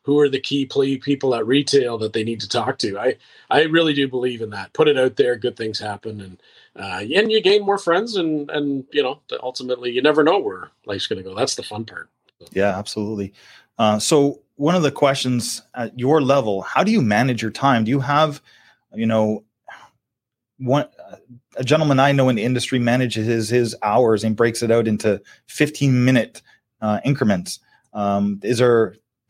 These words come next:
Speaker 2: a formula that you have?
Speaker 1: Yeah, I, I definitely, uh, so when I worked with Jim Estel, he is very much, um, uh,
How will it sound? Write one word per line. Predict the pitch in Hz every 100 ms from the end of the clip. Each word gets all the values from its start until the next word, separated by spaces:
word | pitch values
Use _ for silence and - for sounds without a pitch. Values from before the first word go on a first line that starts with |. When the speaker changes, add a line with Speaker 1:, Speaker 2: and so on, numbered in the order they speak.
| _
Speaker 2:
a | -
formula | - 147 151 135
that | 117 107
you | 135
have? | 131 147 156 _ _ _ _ - - - - _
Speaker 1:
Yeah, | 240 269
I, | 214 139 165 185
I | 214 220 220 185 _ -
definitely, | 240 269 269 262 247 226 214 196 175
uh, | 156 139 - _ _ _ _ _
so | - 180 165
when | 170
I | 190 220
worked | 208 208 -
with | 165 _
Jim | - 156
Estel, | 143 156 - 110
he | 143 170
is | 151 113
very | 131 139 135
much, | 120 123 113 - - 117
um, | 104 101 92 90 90 -
uh, | 95 90